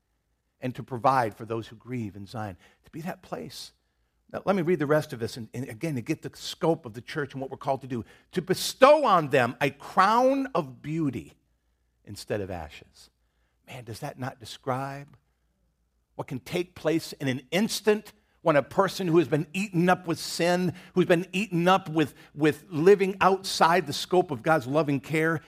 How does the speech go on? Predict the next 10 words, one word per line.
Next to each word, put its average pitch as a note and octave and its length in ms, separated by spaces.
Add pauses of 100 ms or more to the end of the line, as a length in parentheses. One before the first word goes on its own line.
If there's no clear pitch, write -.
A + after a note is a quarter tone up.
(120)
the E3+ 80
moment F3 640
they B2+ 100
accept - 380
Christ, - 400
the D3+ 80
moment, F3 760 (580)
<clears throat> - 460
excuse C3+ 960
me, F#2+ 100